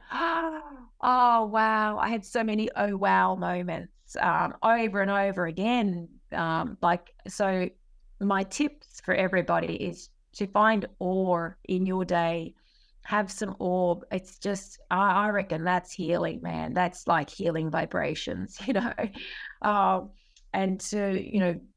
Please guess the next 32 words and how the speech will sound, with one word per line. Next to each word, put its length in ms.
use 340
visualization, 1040
uh, 400
use 400
this 300
to 440
get 280
you 380
well 580
as 200
well. 340
You 80
know, 140
I, 240
I 80
had 380
nothing 360
else 220
to 120
rely 460
on. 180
Um, 480
I, 380
I 20
had 340
to 420
have 360
a 100
trust 600
and 360
a 80
knowing 640